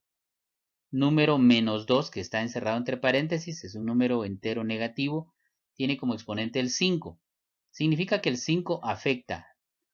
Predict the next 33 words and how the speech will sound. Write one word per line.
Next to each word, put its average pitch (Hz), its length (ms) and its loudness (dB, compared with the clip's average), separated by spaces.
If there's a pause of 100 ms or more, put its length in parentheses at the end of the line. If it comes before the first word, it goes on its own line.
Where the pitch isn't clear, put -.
(420)
también 110 760 2 (560)
no 143 300 4
solo 208 320 2
al 196 100 2
número, 240 380 2 (280)
sino 151 680 -2
al 98 140 -2
signo. 110 460 0
Es 110 80 -8
decir, - 300 -8
que - 140 -8
cuando 98 240 -6
multiplicamos 104 680 -2 (600)
el 110 180 -6
signo 170 440 0
cinco 214 500 2
veces, 247 600 0 (400)
pues 98 200 -10
por 98 240 -6
ser 151 200 -2
impar 175 380 0
nos 107 180 -4
va 98 80 -4
a 101 180 -6 (140)
dar 123 320 -4
negativo. 104 800 -4 (640)
Entonces, 131 420 -4
en 110 120 -2
ese 127 640 -2
ejemplo 135 420 0
vemos 135 320 0
que 98 160 -2
sí, 214 400 -4